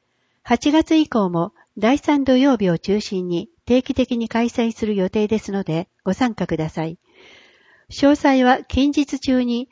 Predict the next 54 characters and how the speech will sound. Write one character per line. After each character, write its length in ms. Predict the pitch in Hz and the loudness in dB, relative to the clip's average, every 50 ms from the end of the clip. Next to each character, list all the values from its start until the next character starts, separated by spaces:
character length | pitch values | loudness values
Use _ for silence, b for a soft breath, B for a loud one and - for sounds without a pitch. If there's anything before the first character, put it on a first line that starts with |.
| _ _ _ | _ _ _
社 220 | - - - 233 - | -10 -4 -2 -2 -2
協 340 | - - 269 262 254 262 | 0 2 2 4 4 2
ホ 180 | 226 - 233 254 | 0 -2 0 0
ー 40 | 269 | 2
ム 120 | 285 294 | 2 0
ペ 200 | - 294 285 269 | 2 2 2 2
ー 40 | 233 | 2
ジ 120 | 190 190 | 0 0
や 220 | 175 175 170 180 - b b b b b b b | 0 0 0 -2 -4 b b b b b b b
周 260 | - - - 277 277 | -4 0 2 2 0
知 140 | - - 262 | 0 -2 -2
ポ 140 | - 269 254 | 0 0 0
ス 100 | - - | 0 -2
タ 120 | - 240 | -2 -2
ー 60 | 220 | 0
に 160 | 214 220 226 - | 0 -2 -4 -2
て 160 | - 185 180 | 0 -2 -2
お 160 | 277 262 185 | -2 -4 -6
知 140 | - - 247 | -4 -2 0
ら 120 | 240 247 | 0 0
せ 140 | - - 254 | 0 0 -2
い 80 | 233 226 | -2 0
た 140 | - 233 226 | -2 -4 -4
し 120 | - - | -4 -4
ま 120 | 214 214 220 | -4 -4 -4
す 140 | - - | -6 -6
が、 220 | 185 170 165 - - b b b b b b b - | -4 -4 -4 -4 -6 b b b b b b b -8
事 160 | 196 214 226 | -4 -2 2
前 180 | 240 302 311 302 | 4 4 4 6
予 140 | 294 294 | 4 4
約 260 | 285 269 233 - 214 185 | 2 2 0 0 0 0
が 200 | 202 226 - _ | 0 -2 -2 _
必 280 | - - - - - 247 | -16 -20 -14 -6 -2 0
要 160 | 233 226 220 | 0 0 0
と 140 | - - 233 | -2 -4 -4
な 120 | 208 180 | -4 -4
り 120 | 170 175 165 | -6 -6 -8
ま 120 | 160 - | -8 -10
す。 200 | 170 - - _ _ _ _ _ _ _ _ _ _ _ _ _ _ _ _ _ _ - | -12 -12 -18 _ _ _ _ _ _ _ _ _ _ _ _ _ _ _ _ _ _ -2
な 200 | 254 254 247 214 | 2 4 4 4
お、 140 | 196 226 - _ _ _ _ _ - - | 4 0 -2 _ _ _ _ _ -10 -2
第 200 | 220 233 285 320 | 2 2 2 2
三 280 | - - 311 302 285 269 | 2 2 2 2 2 2
土 120 | 277 277 | 2 4
曜 200 | 269 269 277 262 | 4 6 4 4
日 120 | 208 208 190 | 2 0 0
の 100 | 185 185 | -2 -2
開 220 | - 233 254 277 | 0 0 0 0
催 220 | 269 - 277 262 | 2 0 0 0
に 120 | 254 240 233 | 0 0 0
合 140 | 233 226 233 | 0 2 2
わ 100 | 254 254 | 0 0
せ 160 | - - 185 | -2 -4 -4
て、 280 | - - 180 180 - | -2 0 -2 -2 -2